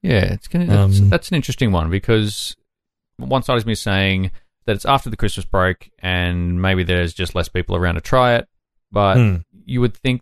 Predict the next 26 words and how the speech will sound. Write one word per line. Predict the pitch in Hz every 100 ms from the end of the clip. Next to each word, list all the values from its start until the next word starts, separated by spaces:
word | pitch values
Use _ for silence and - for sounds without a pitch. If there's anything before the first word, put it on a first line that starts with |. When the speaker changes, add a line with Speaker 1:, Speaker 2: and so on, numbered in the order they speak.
| -
Speaker 1:
that | 107 101 - _ _ _
with | 107 98
the | 101
amount | 98 95
of |
hype | 104 92 -
that | 95 - _ _ _ _ _
V | 101 95
R | 92
is | 90
getting | - 90 90
around, | 90 90 87 87
that | 92 -
people | - 113 147
would | 202
wanna | 120 85
try | - 78
it | 82
out. | - - _ _ _ _ _ _ _
Speaker 2:
Is | 139 143
it | 143
getting | 127 123
hype | 113 110 -
beyond, | 107 101 98 98 95 90 - _ _ _ _ _
like, | 104 98 - _
the, | 98 95 92